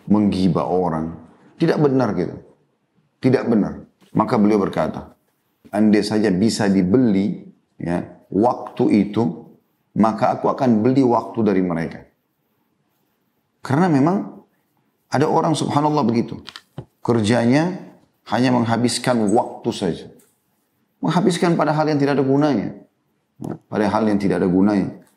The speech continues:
Maka beliau mengatakan, "Kalau waktu itu bisa dibeli,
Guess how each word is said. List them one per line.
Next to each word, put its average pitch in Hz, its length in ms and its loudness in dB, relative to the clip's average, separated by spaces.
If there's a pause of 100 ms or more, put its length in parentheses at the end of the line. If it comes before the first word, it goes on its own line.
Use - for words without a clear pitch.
(1080)
Maka 127 240 0
beliau 143 320 2
mengatakan, 139 560 -2
"Kalau 123 240 0
waktu 139 320 -2
itu - 80 -4
bisa 117 160 0
dibeli, 110 720 0